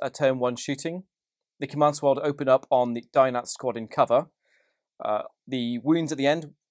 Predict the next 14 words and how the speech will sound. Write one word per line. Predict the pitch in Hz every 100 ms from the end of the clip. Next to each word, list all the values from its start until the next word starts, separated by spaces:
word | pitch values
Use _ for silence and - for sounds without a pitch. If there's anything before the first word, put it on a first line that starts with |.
| _
resulted | 135 127 120 -
in | 120
five | - - 143 139 131
A | 131
P | 131 -
one | 123 127 139
wounds | 123 135 131 135 - _
and | 110 110 107
six, | - - - 147 - - -
uh, | 110 104
armor | 131 139 139
saves | 143 135 -
to | 143
make, | 143 -